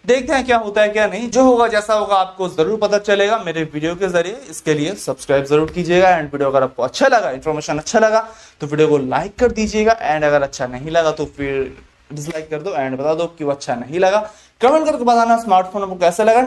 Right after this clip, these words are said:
Oppo Reno ten series को आप खरीदना पसंद करोगे या फिर नहीं, वो भी comment में जरूर बताना। Share कर देना video उन लोगों तक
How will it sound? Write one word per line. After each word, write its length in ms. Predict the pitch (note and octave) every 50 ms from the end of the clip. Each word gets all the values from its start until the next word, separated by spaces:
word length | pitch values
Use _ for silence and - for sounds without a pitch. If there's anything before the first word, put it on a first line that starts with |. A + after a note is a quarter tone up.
| B3+ B3+
Oppo 340 | G3+ A3 G#3+ - C#4+ C4+ C4+
Reno 520 | C4 C4 C4 C4 C4 C4 C4 B3+ B3+ B3+
ten 200 | B3+ B3 C4 C4 C4
series 320 | C4 C4+ B3+ B3 A#3+ - -
को 160 | - D#3 - -
आप 320 | D#3+ F3 F#3 F#3 - - _ -
खरीदना 360 | - F#3 F#3 G#3 G3+ A3 A3+ A3
पसंद 360 | A3 G3+ G3 - G#3+ G#3+ G#3 -
करोगे 380 | - E3+ F#3 G#3+ A#3 A3 C4 A#3+
या 180 | A3 G#3 G#3 G#3+
फिर 240 | - A#3 G#3+ G3+ G3+
नहीं, 180 | A3 G#3+ G3 C#3+
वो 140 | C3+ D#3 F3+
भी 100 | G3+ A3
comment 240 | A3 G#3 G#3 G#3+ G#3
में 80 | G3+ F#3+
जरूर 200 | F#3+ G3+ A3+ A3
बताना। 260 | G3+ F#3+ D#3 C3 C3
Share 240 | - - G#3+ G#3+ A3
कर 120 | A3+ A3
देना 140 | A3 A3 G#3+
video 220 | G3+ G3+ G3+ G3+
उन 160 | G3+ A3 A#3 A#3+
लोगों 180 | B3 A#3+ A#3+ A#3
तक 200 | C4+ C#4+ C#4